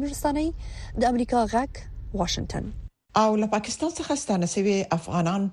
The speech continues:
Speaker 2: وایي، تر دې دمه نه طالبانو او نه هم نړیوالو مرستندویو ادارو د پام وړ مرسته ورسره کړې ده. دغه افغانان د اقتصادي ستونزو ترڅنګ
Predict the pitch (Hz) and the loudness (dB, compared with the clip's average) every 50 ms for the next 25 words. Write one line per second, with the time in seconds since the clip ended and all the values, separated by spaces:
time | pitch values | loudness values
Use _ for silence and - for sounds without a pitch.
0 | - - - - - 170 170 180 180 185 180 180 185 175 - 180 165 165 143 208 | -6 -12 -8 -2 0 2 4 4 4 4 4 2 2 2 2 0 0 2 4 4
1 | 240 226 175 175 165 165 156 156 - - - - - - 180 190 208 220 196 180 | 4 4 4 2 2 2 0 0 -2 -6 -14 -16 -6 -2 2 2 4 4 4 2
2 | - - - - - 160 160 160 156 143 180 220 254 277 302 302 - - - 202 | 0 -4 -4 0 2 2 4 4 2 2 2 2 2 2 2 0 0 0 0 0
3 | 175 165 165 170 180 185 175 175 165 165 165 160 165 160 160 160 165 160 160 165 | 2 2 0 0 0 0 0 2 2 2 2 2 2 2 2 2 2 2 2 2
4 | 160 156 165 160 - - 165 165 156 160 165 160 - - 160 151 165 156 151 185 | 2 0 0 -2 -2 -2 0 0 2 2 2 0 0 0 0 0 0 0 2 2
5 | 214 233 240 - - - - - 165 160 190 180 - - 226 233 233 214 196 180 | 0 0 -2 -4 -10 -20 -10 -4 0 0 0 0 0 0 2 2 2 2 2 4
6 | 185 226 254 220 170 156 151 160 156 - - 151 139 139 - - - 151 - - | 4 4 4 4 2 0 0 -2 -2 -4 -4 -4 -4 -2 -2 -4 -4 -4 -2 -2
7 | 143 147 139 151 151 147 - - - - - - - - - - 196 190 180 - | -2 0 0 0 -2 -2 -4 -8 -18 -20 -20 -20 -18 -6 0 4 4 4 4 4
8 | 147 - - 170 175 180 185 196 190 180 160 147 139 - - - - 170 170 156 | 2 2 2 2 2 4 4 2 2 2 2 0 0 -2 -6 -4 -2 0 0 2
9 | 170 185 - - - 196 190 175 165 180 - 180 175 - - 196 196 233 262 277 | 2 0 -2 -2 -2 0 0 2 0 0 0 -2 -4 -4 -2 -2 0 0 0 0
10 | 262 | 0